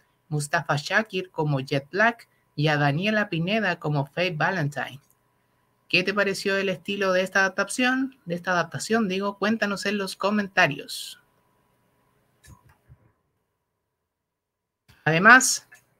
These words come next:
Adam, o A D A M, el corto chileno de ciencia ficción, logra histórico premio a mejor director en Hollywood. El director del corto de ciencia ficción A D A M, Pablo Roldán,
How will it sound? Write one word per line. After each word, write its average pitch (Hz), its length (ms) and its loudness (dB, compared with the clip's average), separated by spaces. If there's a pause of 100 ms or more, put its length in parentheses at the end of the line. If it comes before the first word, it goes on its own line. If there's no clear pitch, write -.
(300)
Adam, 202 380 6 (100)
o 143 300 0
A 165 160 8
D 160 300 -4
A 151 200 6
M, 160 340 -4 (280)
el 143 160 -4
corto 196 300 2
chileno 180 360 -2
de 175 60 -2
ciencia 185 320 -4
ficción, 196 580 -2
logra 190 240 -2
histórico 220 500 -4
premio 208 460 -4 (380)
a 180 100 2
mejor 208 400 -2
director 185 680 -2
en 190 380 -2
Hollywood. 202 500 0 (800)
El 139 60 -6
director 147 400 2
del 214 160 2
corto 208 260 -2
de 185 40 -4
ciencia 190 280 -8
ficción 190 600 -4 (600)
A 180 100 8
D 180 240 0
A 170 220 4
M, 196 400 -2 (180)
Pablo 180 320 0
Roldán, 165 680 0